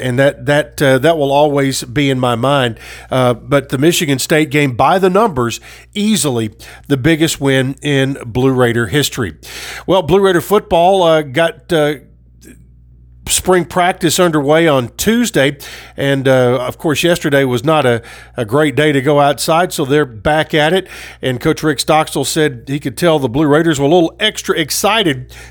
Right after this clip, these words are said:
to take the field on Tuesday as they will continue practice, and, uh, they'll wrap things up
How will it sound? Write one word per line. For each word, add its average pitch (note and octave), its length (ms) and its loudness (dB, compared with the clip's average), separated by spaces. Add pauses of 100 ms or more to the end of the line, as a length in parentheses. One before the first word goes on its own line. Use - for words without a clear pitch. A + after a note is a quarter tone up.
to D3+ 100 -4
take F#3 300 0
the D#3+ 80 -2
field A3+ 420 2
on A#2 220 0
Tuesday D3+ 560 -2 (320)
as A#2+ 140 -2
they D3+ 100 4
will E3 140 2
continue D3+ 440 -2
practice, E3 560 -2
and, C#3 320 -2
uh, C#3 160 4
they'll F3+ 220 4
wrap E3+ 300 0
things D3 320 0
up D#3 240 0